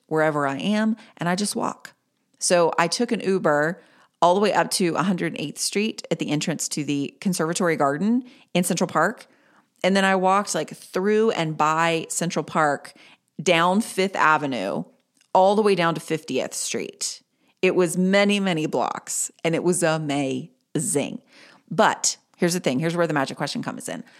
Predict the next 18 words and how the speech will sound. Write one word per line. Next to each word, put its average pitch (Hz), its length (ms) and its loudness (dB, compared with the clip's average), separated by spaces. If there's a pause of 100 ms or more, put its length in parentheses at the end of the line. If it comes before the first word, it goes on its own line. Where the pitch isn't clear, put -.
(120)
I 185 180 4
knew 190 280 4
I 233 80 4
would 262 160 2
be 254 80 2
getting 226 240 4
back 170 240 2
to 202 100 -2
the 196 60 2
hotel 185 500 2
really 180 360 0
close 160 320 0
to 151 100 -4
when 147 140 -2
we 143 100 -2
would 139 140 -6
check - 240 -8
out. - 240 -4